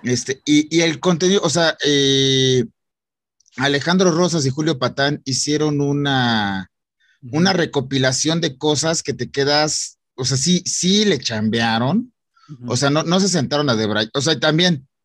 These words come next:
Speaker 1: hubiera estado buenísimo en esa cantina o no sé dónde se les ocurrió, oye, ¿por qué no hacemos un libro que incluya esto, esto, esto, esto y esto?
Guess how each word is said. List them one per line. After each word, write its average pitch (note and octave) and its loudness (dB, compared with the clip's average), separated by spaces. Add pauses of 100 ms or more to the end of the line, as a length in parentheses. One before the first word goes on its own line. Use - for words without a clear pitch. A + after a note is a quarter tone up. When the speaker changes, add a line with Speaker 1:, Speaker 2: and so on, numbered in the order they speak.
(200)
Speaker 1:
hubiera E3+ 2
estado G3 2
buenísimo D3+ 2
en C3+ 2
esa C#3 0 (100)
cantina C3+ -2
o C3+ 2
no C#3+ 0
sé D3 -4
dónde D3+ -2
se C3+ -4
les G#2+ -6
ocurrió, C3 -6
oye, A#3 0 (520)
¿por G#3+ 0
qué D#4 0
no D#4+ 0
hacemos B3 0
un G#3+ 4
libro F#3 2
que C3+ -4
incluya D3+ 0
esto, E3 -4
esto, E3 -4
esto, E3 -4
esto D#3 -4
y A#2+ 2
esto? C#3 -2